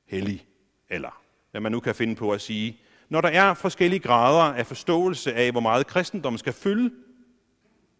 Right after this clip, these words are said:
hvad skal vi så gøre? Skal vi vælge familiefreden og sige, "Jeg neddæmper min kristne aktivitet, taler aldrig om Jesus"?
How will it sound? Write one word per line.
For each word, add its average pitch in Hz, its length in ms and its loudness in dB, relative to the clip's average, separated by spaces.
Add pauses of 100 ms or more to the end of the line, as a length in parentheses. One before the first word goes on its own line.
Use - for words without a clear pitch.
(500)
hvad 156 100 0
skal 190 160 -4
vi 185 40 -8
så 175 120 -8
gøre? 131 280 0 (1080)
Skal 185 160 2
vi 196 80 6
vælge 202 200 6
familiefreden 190 540 2
og 156 80 0
sige, 170 180 -4 (160)
"Jeg 156 100 2
neddæmper 170 400 2
min 127 140 -2
kristne 143 300 -4
aktivitet, - 680 -6 (800)
taler 143 200 2
aldrig 156 300 2
om 151 80 -4
Jesus"? 160 480 -8